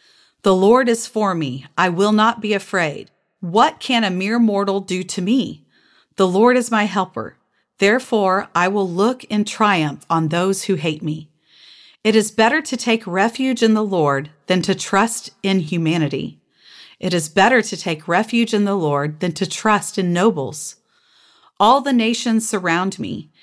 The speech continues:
In the name of the Lord, I destroyed them. They surrounded me.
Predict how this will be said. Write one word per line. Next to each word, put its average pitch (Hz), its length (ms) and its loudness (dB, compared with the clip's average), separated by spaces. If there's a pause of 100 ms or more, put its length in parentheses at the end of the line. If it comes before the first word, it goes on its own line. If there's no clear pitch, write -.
(280)
In 202 100 4
the 196 100 6
name 196 300 6
of 269 140 -2
the 269 100 0
Lord, 175 420 0
I 175 120 0
destroyed 165 580 0
them. 123 320 -10 (540)
They 196 100 4
surrounded 202 800 2
me. 147 320 -10